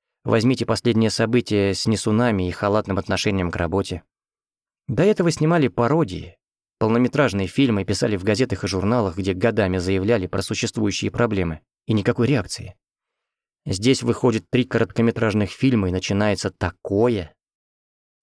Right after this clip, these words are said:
Не знаю насчёт влияния объекта на пристрастие людей, но всё объяснимо. Страна постепенно открывается, что началось ещё со времён фестиваля молодёжи тысяча девятьсот пятьдесят седьмого года. Вполне естественно, что иностранная культура начинает оказывать влияние на советскую действительность.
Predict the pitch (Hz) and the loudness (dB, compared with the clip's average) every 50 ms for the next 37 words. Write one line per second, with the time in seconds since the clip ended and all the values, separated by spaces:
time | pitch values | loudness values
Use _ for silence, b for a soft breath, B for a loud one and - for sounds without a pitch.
0 | _ _ - 120 123 131 117 123 147 147 131 110 101 98 98 92 - 104 95 - | _ _ -2 0 2 2 4 4 4 6 6 4 4 2 0 0 0 -2 -2 0
1 | 104 98 104 110 107 101 98 101 101 101 90 104 101 98 90 - 98 92 92 - | 0 2 4 4 4 4 4 2 2 2 2 2 2 2 2 0 -2 -2 -2 0
2 | - 101 - - 117 113 104 - - 120 120 120 135 143 147 196 208 151 107 107 | -2 -2 0 2 2 2 2 2 2 2 4 4 4 4 4 4 4 4 4 2
3 | 98 - - 160 156 139 123 123 123 117 - 117 101 92 87 85 80 - _ _ | 0 0 2 2 2 4 4 2 0 0 0 0 0 0 0 -4 -6 -10 _ _
4 | _ _ _ _ - - - - 151 170 202 214 - 143 - - - 127 - 165 | _ _ _ _ -18 -10 -4 -2 0 2 4 4 2 2 0 -2 -2 -2 2 2
5 | 170 160 135 117 107 - - 113 110 104 101 98 92 90 87 - - - - - | 4 4 4 2 2 0 0 2 4 4 4 4 2 0 -2 -4 -6 -8 -4 -2
6 | 131 131 127 120 - 131 127 139 127 - 120 113 - 131 123 - - 113 104 107 | 0 0 0 0 2 2 2 2 2 2 0 -2 0 0 -2 0 0 0 2 2
7 | 113 120 120 110 - 113 - - - 104 113 117 110 107 107 107 104 104 104 104 | 2 2 2 0 -2 -4 -6 -4 -2 0 2 2 2 2 2 2 2 2 2 2
8 | 117 135 135 117 120 104 - - 123 117 - - - 104 104 107 104 - - 117 | 2 2 2 2 0 -2 0 0 0 0 -2 -4 -4 -2 0 0 0 0 0 0
9 | 107 - - 110 104 92 - - 110 101 - - 95 107 107 107 104 107 101 101 | 0 0 -4 -4 -2 -2 0 0 -2 -2 -2 -2 0 0 2 2 2 0 0 0
10 | 98 92 85 - 85 - _ _ _ _ _ _ _ _ _ _ _ _ - - | 0 0 0 -2 -8 -16 _ _ _ _ _ _ _ _ _ _ _ _ -12 -4
11 | - 127 135 147 165 165 156 123 - - - 180 156 - - 117 107 104 98 - | 0 0 2 4 4 4 2 0 0 0 0 0 0 2 0 0 0 0 0 0
12 | - 113 110 113 113 - - - 143 131 127 123 117 - - 117 110 - 156 143 | 0 2 2 2 0 0 2 2 2 4 4 2 2 0 -2 -2 0 2 2 2
13 | 123 110 107 - - 113 117 127 127 - - 113 - - 135 120 110 117 117 117 | 2 2 0 0 0 0 0 0 0 0 -2 -2 0 0 0 2 2 0 0 0
14 | 113 107 107 110 113 123 123 120 117 110 110 101 - 113 107 113 110 - - 107 | 0 0 2 4 4 4 4 2 2 0 0 0 0 0 0 0 0 -2 -2 -4
15 | 101 98 104 - - 113 104 92 - - 80 82 78 78 - - - | -2 -2 -4 -4 -2 -2 -2 -2 -2 -4 -6 -6 -8 -8 -12 -18 -20